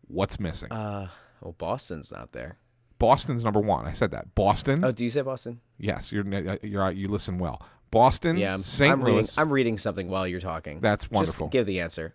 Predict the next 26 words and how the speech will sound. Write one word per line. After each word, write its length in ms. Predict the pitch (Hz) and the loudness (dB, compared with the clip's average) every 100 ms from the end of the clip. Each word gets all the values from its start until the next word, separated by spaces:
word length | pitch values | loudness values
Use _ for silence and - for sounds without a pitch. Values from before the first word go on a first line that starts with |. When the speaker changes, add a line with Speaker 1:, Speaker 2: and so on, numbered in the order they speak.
| - | 2
Speaker 2:
I 60 | 156 | 4
don't 140 | 180 | 6
need 200 | 139 123 | 4 2
the, 200 | 110 101 | 0 0
uh, 220 | 92 85 87 _ _ _ _ _ _ _ _ _ _ _ _ _ - | 0 -2 -10 _ _ _ _ _ _ _ _ _ _ _ _ _ -4
I 40 | |
don't 120 | 110 | -2
need 140 | 98 92 | 0 -4
this 160 | 87 | -6
method. 280 | 92 85 87 | -8 -8 -6
Go 100 | 101 | -2
Speaker 1:
I, 40 | 98 | 0
Speaker 2:
ahead. 160 | 117 | -2
Speaker 1:
I 80 | 76 | -2
don't 100 | 123 | -2
know. 240 | 113 104 - - | 0 0 -4 -8
Uh, 80 | 107 - | -8 -2
how 80 | - | 2
about 220 | 143 - | 2 0
Tampa? 460 | - 104 127 147 175 _ - | -2 0 4 2 0 _ 0
Speaker 2:
I 60 | |
don't 120 | 143 156 | 2 2
need 140 | 156 | 2
the 80 | 131 | 2
Socratic 500 | - 113 117 104 - | -2 0 0 0 -2
method. 440 | 95 87 - - | -6 -6 -8 -12